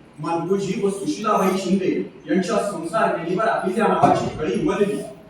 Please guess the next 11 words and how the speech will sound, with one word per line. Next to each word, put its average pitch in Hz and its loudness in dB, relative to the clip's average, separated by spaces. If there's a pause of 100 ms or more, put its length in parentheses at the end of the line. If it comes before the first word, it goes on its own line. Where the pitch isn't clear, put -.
फुलली. 202 2 (220)
लढाऊ - 0
बाण्याच्या 202 0
मालकोजींनी 196 -2
आपल्या 196 -8
कन्येला 196 0
शस्त्र 208 -4 (120)
व 453 4
शास्त्रविद्येमध्ये 208 2
प्रवीण 190 -2
केले. - -6